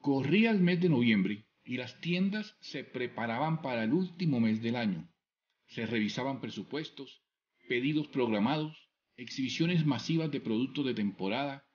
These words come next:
contratación de personal adicional,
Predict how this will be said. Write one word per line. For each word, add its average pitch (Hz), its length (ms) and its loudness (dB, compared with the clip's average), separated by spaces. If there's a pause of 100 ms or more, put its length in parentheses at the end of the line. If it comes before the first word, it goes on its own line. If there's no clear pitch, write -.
(300)
contratación 147 680 2
de 180 120 2
personal 117 580 -4
adicional, 127 840 -2